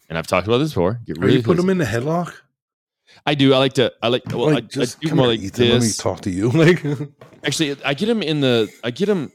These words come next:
Speaker 1: so his head's pointing that way, so I can do a, I can do a suplex.
Speaker 2: <laughs>
Speaker 1: I like to suplex. I, I, I'm big on suplexing children in stores.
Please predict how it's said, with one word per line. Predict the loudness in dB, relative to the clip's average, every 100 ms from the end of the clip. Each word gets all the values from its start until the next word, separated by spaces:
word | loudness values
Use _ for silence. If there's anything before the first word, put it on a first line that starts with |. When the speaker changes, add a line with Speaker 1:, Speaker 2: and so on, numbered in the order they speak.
| _
Speaker 1:
so | -8 -6
his | -6
head's | -6 -8 -10
pointing | -14 -10 -6
that | -4 -2 -2
way, | -4
so | -2 -2
I | -2
can | -2
do | 0 0 0
a, | -2 -8 -18
I | -20
can | -16
do | -12
a |
suplex. | -12 -10 -4 2 2 2 -4 -6 -8 -10 -4
Speaker 2:
<laughs> |
Speaker 1:
I |
like | -2 2
to |
suplex. | 0 2 -2 0 -2 -2
I, | -4 -6
I, | -16 _ -16 -4
I'm | 0
big | 2 4
on | 4
suplexing | 2 0 0 0 0 -2
children | 0 0 -2
in | -4
stores. | -8 -8 -10 -10 -12